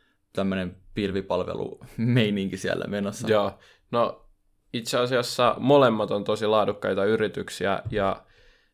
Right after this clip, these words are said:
Speaker 2: ö, tällä hetkellä Dropbox on sellainen niinku villikortti, eli tota, mun mielestä tän kasvupotentiaalin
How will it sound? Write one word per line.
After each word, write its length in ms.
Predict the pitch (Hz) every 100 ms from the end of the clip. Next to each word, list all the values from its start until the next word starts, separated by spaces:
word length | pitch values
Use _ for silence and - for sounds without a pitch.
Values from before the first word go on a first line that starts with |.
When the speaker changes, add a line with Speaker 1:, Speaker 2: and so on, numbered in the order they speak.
| -
Speaker 2:
ö, 460 | 107 104 104 101 - _
tällä 260 | 143 151 123
hetkellä 500 | 117 107 101 104 101
Dropbox 500 | 113 113 - 98 -
on 160 | 110
sellainen 540 | 104 107 98 95 95 95
niinku 560 | 95 92 101 90 - _ - 104
villikortti, 880 | 117 107 101 107 104 98 - 92 95
eli 420 | 92 92 90 - _ _ -
tota, 540 | 92 92 - 101 95 - _ _ _ - _ -
mun 200 | 120 127
mielestä 760 | 117 98 101 104 - 95 - -
tän 160 | 110
kasvupotentiaalin 1400 | 113 120 - 110 - 117 113 101 98 - 95 98 95 95